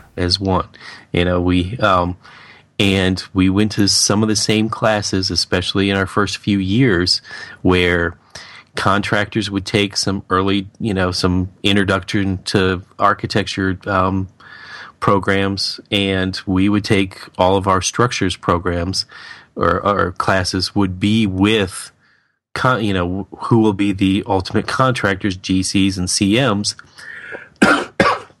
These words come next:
Excuse me. And so we would work together, but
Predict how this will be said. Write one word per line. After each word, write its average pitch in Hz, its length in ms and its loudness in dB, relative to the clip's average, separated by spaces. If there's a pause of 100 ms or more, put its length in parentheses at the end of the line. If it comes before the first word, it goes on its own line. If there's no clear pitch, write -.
(140)
Excuse - 360 -4
me. 90 120 -2 (520)
And 104 380 2 (580)
so 113 480 2
we 113 240 0
would 104 200 0
work 127 280 2
together, 95 640 -2 (360)
but 110 240 2